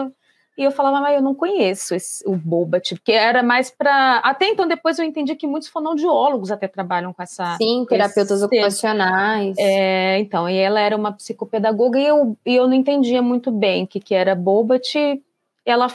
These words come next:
Speaker 1: e aí ela explicou mais ou menos, mas ela dizia,
Speaker 2: Uhum.
Speaker 1: "Não, vai pra qualquer lugar, só não segue a aba."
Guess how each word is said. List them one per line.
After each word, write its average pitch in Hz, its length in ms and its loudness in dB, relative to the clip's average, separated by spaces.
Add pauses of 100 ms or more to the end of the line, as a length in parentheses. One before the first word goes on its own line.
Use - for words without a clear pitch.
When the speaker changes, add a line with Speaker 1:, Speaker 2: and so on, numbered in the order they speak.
(140)
Speaker 1:
e 269 140 2
aí 339 260 2
ela 330 120 2
explicou 277 480 -2
mais 269 180 0
ou 269 60 2
menos, 269 280 0
mas 320 200 0
ela 311 200 2
dizia, 233 360 2
Speaker 2:
Uhum. 226 60 0
Speaker 1:
"Não, 185 220 0
vai 208 160 2
pra 214 140 -2
qualquer 220 300 -2
lugar, 240 360 0
só 196 160 -4
não 202 140 0
segue 196 340 0
a 254 260 2
aba." 165 300 0